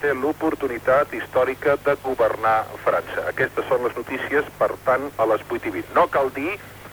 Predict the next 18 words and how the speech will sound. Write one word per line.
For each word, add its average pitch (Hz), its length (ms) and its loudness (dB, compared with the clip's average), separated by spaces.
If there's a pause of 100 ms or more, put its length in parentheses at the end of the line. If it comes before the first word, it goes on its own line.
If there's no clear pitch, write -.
(200)
que 135 100 4
la 127 140 4 (100)
seu 127 340 2
del 113 220 2
Partit 123 460 -2 (160)
Socialista, 131 840 0 (400)
situada 143 600 4
a 123 120 0
la 120 140 2
rue 127 380 -4
Solferino, 131 840 2
a 117 120 2
la 113 160 2
rive 110 260 -2 (220)
gauche, 160 340 4 (500)
doncs 123 320 2
hi 123 100 0
ha 113 460 4